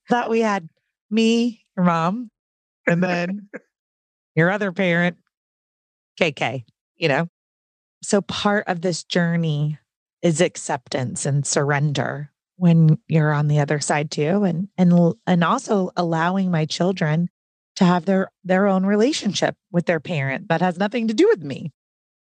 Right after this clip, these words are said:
And so I was just wondering what parenthood was like for you. Did you take on the role as dad and father, or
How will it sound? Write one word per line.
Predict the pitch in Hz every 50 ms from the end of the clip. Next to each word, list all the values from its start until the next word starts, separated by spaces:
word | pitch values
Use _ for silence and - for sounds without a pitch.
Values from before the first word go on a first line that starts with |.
| _ _ _ _ _ _ -
And | 240 240 247 254
so | - 269 254 247 247 247 247 247 - - -
I | 220 226 254
was | 269 320 339
just | - 359 294 - -
wondering | 208 196 180 185 190 196 190 180 180 185 185 185 180 180 185 180 202 _ -
what | 190 180 190 - -
parenthood | - - 190 180 175 175 - - 156 156 190 175 160
was | 165 165 170 165 160
like | 165 165 160 160 170 - -
for | - - 165 156
you. | 165 175 190 196 170 151 151 160 180 208 247 240 _ _ _ _ _ _ _ _ _ _ _ _ -
Did | - 190 185 165 165
you | 175 190 196
take | - - - 180 185 - -
on | 190 185 190 196
the | 202 196
role | 175 196 196 196 202 208 208 214 - - -
as | 202 190 185 165 - _ -
dad | - 185 185 190 190 196 196 - - -
and | 196 185 180
father, | - - - 180 170 165 170 185 - 233 254 285 311 339 339 339 339 - - _ _ -
or | 190 185 185 185 185 185 185 185 185 180 180 185 185 185 185 185